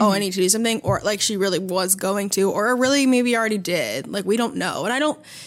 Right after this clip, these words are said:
Speaker 1: I feel like, I think, what was it, Kim and Chloe tweeted about this. Like, we're not entitled
Speaker 2: Mm-hmm.
Speaker 1: to know if anybody donated anything.
Speaker 2: I, I both agree with that. And then I'm like, "But you share literally every other part of your life. So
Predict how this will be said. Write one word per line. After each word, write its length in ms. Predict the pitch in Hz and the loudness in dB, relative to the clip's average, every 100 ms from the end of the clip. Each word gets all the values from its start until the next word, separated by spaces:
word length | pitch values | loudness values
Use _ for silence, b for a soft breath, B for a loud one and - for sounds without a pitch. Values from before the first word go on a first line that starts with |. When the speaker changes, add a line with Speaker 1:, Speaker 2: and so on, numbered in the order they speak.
| B B B - | B B B -6
Speaker 1:
I 80 | 240 | -2
feel 140 | 269 | 0
like, 200 | 247 226 - | 0 -2 -8
I 60 | 220 | -4
think, 260 | 247 247 - - | -2 -2 -4 -10
what 100 | 202 | -6
was 140 | 185 | -6
it, 80 | - | -6
Kim 200 | - 190 | -4 -2
and 100 | 175 | -2
Chloe 200 | 180 165 | -2 -2
tweeted 160 | 175 185 | -2 -4
about 220 | - - | -6 -6
this. 220 | - - | 0 2
Like, 120 | 220 220 | 2 2
we're 120 | 269 | 2
not 160 | 330 294 | 2 0
entitled 340 | 254 240 226 | 0 0 2
Speaker 2:
Mm-hmm. 60 | 220 | 2
Speaker 1:
to 40 | |
know 200 | 208 202 | 2 2
if 160 | 170 196 | 0 -2
anybody 380 | 220 247 202 190 | 0 0 2 0
donated 360 | 185 180 185 | 0 -2 -2
anything. 540 | 175 226 240 - - - b b | -2 0 0 -2 -12 -18 b b
Speaker 2:
I, 220 | 262 403 - _ _ - | -2 -2 -4 _ _ -8
I 160 | 254 294 | -6 -4
both 280 | 339 392 403 | -2 -2 -2
agree 320 | 214 220 240 | -2 -2 -2
with 260 | 262 269 | -2 -2
that. 420 | 269 254 269 269 - _ _ _ _ _ _ _ _ _ - | -2 -2 -2 -6 -10 _ _ _ _ _ _ _ _ _ -2
And 220 | 247 233 | 2 4
then 300 | 220 220 214 | 4 2 -2
I'm 160 | 202 208 | -4 -2
like, 260 | 202 190 - | -2 -2 -4
"But 120 | 226 | -2
you 100 | 247 | 0
share 260 | - 262 | 0 0
literally 460 | 220 220 220 208 190 | -2 0 0 0 0
every 260 | 190 190 185 | -2 -2 -2
other 180 | 180 175 | -2 -4
part 240 | - 170 | -6 -6
of 100 | 160 | -6
your 120 | 165 165 | -10 -8
life. 320 | 170 165 - | -8 -10 -6
So 500 | - 185 165 160 - | -4 -2 -4 -8 -14